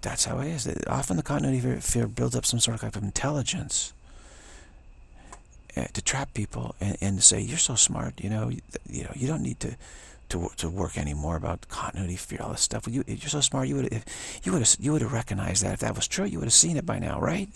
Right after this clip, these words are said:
'Cause I've made you very smart, didn't I? Oh yeah, I'm real smart." And then the ego says, "Well, obviously, you know, you're real smart. We know that, and yet you don't see any continuity fear, so it must not exist." And people get trapped that way. They get trapped.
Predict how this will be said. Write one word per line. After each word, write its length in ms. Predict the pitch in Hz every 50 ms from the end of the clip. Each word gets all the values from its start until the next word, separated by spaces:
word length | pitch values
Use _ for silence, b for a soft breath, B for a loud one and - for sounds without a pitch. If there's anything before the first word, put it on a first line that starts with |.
| B B B B B B B -
'Cause 160 | - 107 117
I've 160 | 110 107 110
made 200 | 120 127 135 123
you 100 | 113 107
very 220 | 104 117 123 127 123
smart, 440 | - - - 151 151 - - -
didn't 200 | - 131 131 147
I? 160 | 165 170 170 B B B B B B B B -
Oh 120 | 143 156
yeah, 220 | 143 135 156 151 139
I'm 100 | 120 110
real 120 | 123 139
smart." 460 | - - - 117 127 147 135 101 - - B B B B B B -
And 320 | - - - - - - - - -
then 160 | - 90 82
the 80 | 80 73
ego 140 | 78 -
says, 200 | 78 - - -
"Well, 220 | - 90 92 - - -
obviously, 640 | - - - - - - - - - - - - - -
you 140 | - 87
know, 60 | 87 82
you're 120 | 87 87
real 140 | - 67 -
smart. 380 | - - - - 156 180 185
We 100 | - 196
know 220 | - - - - -
that, 260 | 180 214 214 202 196
and 160 | 185 160 147
yet 140 | 143 143 -
you 100 | - 117
don't 160 | 113 131 127
see 160 | - - 151
any 120 | 170 - -
continuity 440 | - - - - - 117 117 120 123
fear, 180 | 135 156 160
so 120 | 143 135 117
it 40 |
must 180 | 110 113 107 -
not 160 | - - -
exist." 560 | 98 - - - 151 156 - - - - - B B B B B B B B B B B B -
And 300 | - 98 82 80 101 - - - - - -
people 220 | - 80 87 90
get 160 | - 107 -
trapped 320 | - - 165 170 175 - -
that 200 | 151 185 - 135
way. 180 | 131 - - -
They 100 | - -
get 220 | - - - - -
trapped. 400 | - 170 165 151 - - - -